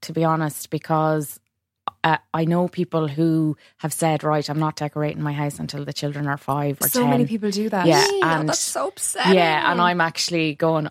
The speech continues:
Speaker 1: "Oh, no, no, not at all." So, you know, there are great fabrics. I have a D F S chair, for example, that's velvet. And, you know, half the people when I was getting it thought it, thought it was mad. "What are you doing velvet chairs and you've got young kids?"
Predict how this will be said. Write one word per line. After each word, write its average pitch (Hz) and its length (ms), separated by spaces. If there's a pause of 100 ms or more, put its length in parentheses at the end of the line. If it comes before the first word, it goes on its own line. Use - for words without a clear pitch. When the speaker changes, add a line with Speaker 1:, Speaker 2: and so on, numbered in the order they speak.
Speaker 1:
"Oh, 151 200
no, 147 460
no, 143 420 (120)
not 147 200
at 143 100
all." 143 240
So, 156 480 (540)
you 214 120
know, 185 200
there 185 220
are 226 180
great 185 240
fabrics. 170 680 (200)
I 170 60
have 185 300
a 185 40
D 165 180
F 160 160
S 151 180
chair, 160 240
for 156 140
example, 151 380
that's 139 240
velvet. 156 520
And, 151 460
you 175 100
know, 151 260
half 208 320
the - 60
people 156 480
when 160 140
I 156 80
was 151 140
getting 151 300
it 143 120
thought 156 180
it, 160 80 (240)
thought 202 180
it 170 60
was 156 160
mad. 156 360
"What 302 100
are - 20
you 254 80
doing 160 180
velvet 147 260
chairs 147 300
and 151 80
you've 147 120
got - 160
young 160 160
kids?" 156 300